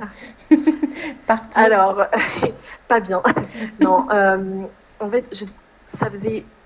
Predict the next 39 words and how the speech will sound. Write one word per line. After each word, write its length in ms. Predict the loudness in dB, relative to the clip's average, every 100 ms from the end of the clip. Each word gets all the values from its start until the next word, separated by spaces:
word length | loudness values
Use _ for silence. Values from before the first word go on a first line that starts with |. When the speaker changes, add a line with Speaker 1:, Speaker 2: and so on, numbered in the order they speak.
| _ -2
Speaker 2:
assez 240 | -2 -2
longtemps 360 | -4 -4 -8 -10
que 100 | -10
je 100 | -6
leur 160 | -4 -6
disais, 420 | -10 -10 -6 -4
euh, 120 | -6 -8
que 260 | -10 -10 -10
je 120 | -12
voulais 200 | -8 -4
voyager, 460 | -2 0 -2 -6 -8
que 60 |
c'était 220 | -12 -20 -12 -12
quelque 160 | -12 -12
chose 200 | -12 -12
qui, 260 | -20 -18 -16 -16 -18 -20 _ -20
qui, 120 | -20 _
qui 140 | -16 -8
m'attirait 480 | -8 -8 -8 -6 -6
vraiment, 340 | -6 -8 -10
qui 160 | -8 -6
m'appelait 380 | -6 -6 -10
énormément. 520 | -8 -8 -8 -8 -10 -12 _
Ils 300 | -10 -8 -6
ont 120 | -4 -2
jamais 260 | 0 0
vraiment 320 | -2 -2 -4
compris, 360 | -6 -6 -6 -8
ils 80 | -14
comprenaient 440 | -12 -10 -6 -6 -6
pas 160 | -8
trop, 360 | -8 -8 -6 -6
euh, 240 | -6 -8
ils 60 | -12
me 80 | -12
disaient, « 120 | -10
Mais 120 | -10
pourquoi, 640 | -14 -16 -6 -2 -2 -2 -4
euh, 260 | -8 -6